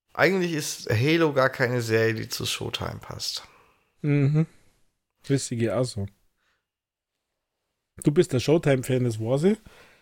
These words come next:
Speaker 1: Ja,
Speaker 2: Ähm,
Speaker 1: Billions, Californication, was gibt's denn Besseres, Rüdiger? Aber halt leider passt da Halo irgendwie schon von der Thematik her nicht ins Bild, deswegen war ich tatsächlich auch sehr überrascht, dass man das mit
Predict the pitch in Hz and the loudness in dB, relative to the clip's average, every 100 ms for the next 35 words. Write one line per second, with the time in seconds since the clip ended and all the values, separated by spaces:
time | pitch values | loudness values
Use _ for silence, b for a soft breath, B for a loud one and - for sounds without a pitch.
0 | b b - 107 127 120 117 135 135 147 | b b -8 -2 2 4 4 2 4 4
1 | 196 175 170 151 147 147 147 - - 160 | 4 2 2 4 2 -2 -2 -4 -2 2
2 | 180 180 180 165 156 139 151 151 165 - | 4 2 4 2 2 0 2 4 2 0
3 | 151 147 135 139 - 185 - 151 143 135 | 0 2 2 2 -2 -4 0 0 2 2
4 | 151 175 139 113 - 127 120 113 110 110 | 2 4 2 2 -2 0 2 2 2 2
5 | 110 B B - 117 123 117 120 117 110 | 0 B B 0 4 4 2 0 2 4
6 | 135 147 - 135 - 123 107 104 117 131 | 4 0 0 -2 2 2 4 2 2 2
7 | 110 123 123 117 123 117 120 110 - 117 | 2 2 0 0 2 2 2 0 0 0
8 | 123 123 120 120 120 123 117 110 104 107 | 2 2 2 2 2 2 0 0 0 -4
9 | - 113 110 104 110 - 117 113 110 107 | -2 0 0 -2 -4 -6 -6 -4 -4 -6
10 | 98 _ _ _ B B B - 107 117 | -8 _ _ _ B B B -4 2 2
11 | 170 185 - 180 156 156 165 160 147 143 | 2 0 0 2 2 0 2 2 4 2
12 | 139 131 127 127 - 113 117 110 117 | 4 4 2 0 -4 -2 0 -2 -4